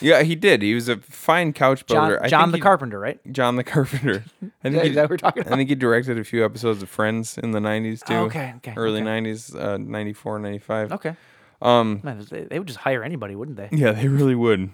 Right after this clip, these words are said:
Speaker 2: Hey,
Speaker 1: Kind
Speaker 2: you,
Speaker 1: of, kind
Speaker 2: hey,
Speaker 1: of
Speaker 2: you building the couch. Come
Speaker 1: kind
Speaker 2: over
Speaker 1: of,
Speaker 2: here and direct.
Speaker 1: kind of bring 'em on, <laughs> bring 'em in off the street. Uh, he also directed a movie called Prince of Darkness
Speaker 2: Ah, yes.
Speaker 1: in nineteen eighty-seven. This was pre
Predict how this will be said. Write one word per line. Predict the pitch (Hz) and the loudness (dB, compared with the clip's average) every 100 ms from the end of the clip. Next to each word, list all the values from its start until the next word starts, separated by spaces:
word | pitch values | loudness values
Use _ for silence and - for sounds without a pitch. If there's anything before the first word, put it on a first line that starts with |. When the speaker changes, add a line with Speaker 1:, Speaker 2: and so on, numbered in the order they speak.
| - | -4
Speaker 2:
Hey, | 320 | 0
Speaker 1:
Kind | 180 | 2
Speaker 2:
you, | 104 | 2
Speaker 1:
of, | - - | -2 -4
kind | 143 220 | 0 2
Speaker 2:
hey, | |
Speaker 1:
of | 190 | 2
Speaker 2:
you | |
building | 170 196 | 4 4
the | 180 | 2
couch. | - 180 - | 2 2 2
Come | 302 | 2
Speaker 1:
kind | - | 2
Speaker 2:
over | 175 | 4
Speaker 1:
of, | |
Speaker 2:
here | 208 | 4
and | 156 | 4
direct. | 175 175 | 2 2
Speaker 1:
kind | 147 | 0
of | 113 | 0
bring | 117 120 | 0 0
'em | 110 | 2
on, | 117 127 123 | 0 0 -8
<laughs> | - | -6
bring | 131 | -2
'em | 135 120 | 0 0
in | 120 | -2
off | 107 - | -4 -6
the | 95 | -12
street. | - 127 107 - _ _ _ - | -8 -4 -4 -8 _ _ _ -2
Uh, | 120 113 | 2 2
he | 120 | 4
also | 147 165 175 | 4 4 2
directed | 147 147 156 131 | 2 2 2 -2
a | |
movie | 123 123 117 | -2 -2 -4
called | 123 110 - | -4 -4 -6
Prince | - 143 | -10 -10
of | 117 110 | -12 -4
Darkness | 110 113 - - | 0 0 -4 0
Speaker 2:
Ah, | 151 226 254 254 | 0 2 -2 -6
yes. | 139 170 - | -10 -16 -12
Speaker 1:
in | - 107 | -4 -2
nineteen | 107 - 110 | -2 -2 -2
eighty-seven. | 98 90 - 95 90 | -2 0 0 0 0
This | 98 | -4
was | 110 101 | -6 -10
pre | - - 127 117 | -10 -4 -2 -4